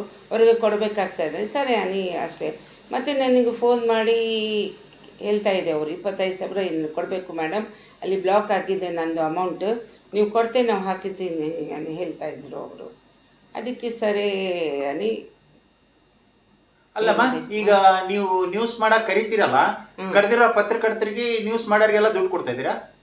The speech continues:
Speaker 1: ಇಲ್ಲ, ಕೊಟ್ಟಿಲ್ಲ.
Speaker 2: ಮತ್ತೆ
Speaker 1: ಇದೆ.
Speaker 2: ಯಾಕೆ ಮೂರು ಸಾವಿರ ರೂಪಾಯಿ ಕೊಟ್ರಿ?
Speaker 1: ಅವ್ರು ಏನು ಚಾಯ್ ಪಾನಿಗೆ ಕೊಡ್ಬೇಕು, ಖುಷಿಯಿಂದ ಕೊಡೋಣ ಹೇಳಿದ್ರು.
Speaker 2: ಹಾ.
Speaker 1: ಅದಕ್ಕೆ ಈ ಹುಡುಗ
Speaker 2: ಇದು ಇಪ್ಪತ್ತೈದು ಸಾವಿರ ರೂಪಾಯಿ?
Speaker 1: ಅದು ಏನು ಅಡ್ವರ್ಟೈಸ್ಮೆಂಟ್ ಮಾಡ್ತಾರೆ, ನಿಮ್ದು ನ್ಯೂಸಲ್ಲಿ ಹಾಕ್ತಾರೆ ಅಂತ ಹೇಳಿದ್ರು ಅವರು.
Speaker 2: ಹಾ, ಹಾ.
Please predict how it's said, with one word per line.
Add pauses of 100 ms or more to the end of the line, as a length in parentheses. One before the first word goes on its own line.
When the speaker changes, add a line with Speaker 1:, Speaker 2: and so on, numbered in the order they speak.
Speaker 1:
ಇಲ್ಲ, (160)
ಕೊಟ್ಟಿಲ್ಲ.
Speaker 2:
ಮತ್ತೆ
Speaker 1:
ಇದೆ.
Speaker 2:
ಯಾಕೆ
ಮೂರು
ಸಾವಿರ
ರೂಪಾಯಿ
ಕೊಟ್ರಿ? (680)
Speaker 1:
ಅವ್ರು
ಏನು
ಚಾಯ್
ಪಾನಿಗೆ
ಕೊಡ್ಬೇಕು,
ಖುಷಿಯಿಂದ
ಕೊಡೋಣ
ಹೇಳಿದ್ರು.
Speaker 2:
ಹಾ. (280)
Speaker 1:
ಅದಕ್ಕೆ
ಈ
ಹುಡುಗ
Speaker 2:
ಇದು
ಇಪ್ಪತ್ತೈದು
ಸಾವಿರ
ರೂಪಾಯಿ? (420)
Speaker 1:
ಅದು
ಏನು
ಅಡ್ವರ್ಟೈಸ್ಮೆಂಟ್
ಮಾಡ್ತಾರೆ,
ನಿಮ್ದು
ನ್ಯೂಸಲ್ಲಿ
ಹಾಕ್ತಾರೆ
ಅಂತ
ಹೇಳಿದ್ರು
ಅವರು.
Speaker 2:
ಹಾ,
ಹಾ.